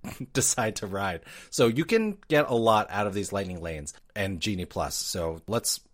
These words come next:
point out that I was able to be very successful, and we'll talk about it a little bit as we talk about these tips. So if the goal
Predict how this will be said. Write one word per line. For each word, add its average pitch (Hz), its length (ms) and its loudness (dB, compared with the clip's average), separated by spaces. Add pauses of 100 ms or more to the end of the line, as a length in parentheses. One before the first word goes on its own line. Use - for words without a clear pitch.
(120)
point 139 300 2
out 120 220 4
that 98 240 0 (340)
I 110 80 -2
was 107 200 0
able 113 220 0
to - 120 -6
be 98 120 -4
very 101 240 0
successful, 98 640 -2
and 107 100 -2
we'll 123 80 2
talk 127 260 4
about 92 220 0
it 92 100 -4
a 80 60 -10
little 87 220 -6
bit 82 240 -8 (280)
as 95 240 -2
we 90 260 -6
talk 98 340 -6
about 87 280 -4
these 82 200 -8
tips. - 360 -6 (300)
So 147 400 8 (160)
if 135 140 -2
the 170 80 2
goal 180 520 8